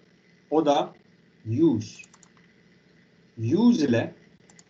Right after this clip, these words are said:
geçiyorum. Mesela ben use ile dot net Core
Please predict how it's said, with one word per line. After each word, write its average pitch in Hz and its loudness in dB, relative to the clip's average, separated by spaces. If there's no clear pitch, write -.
geçiyorum. 131 -2
Mesela 139 -2
ben 156 6
use 180 -2
ile 117 -2
dot 151 0
net 147 -6
Core 123 2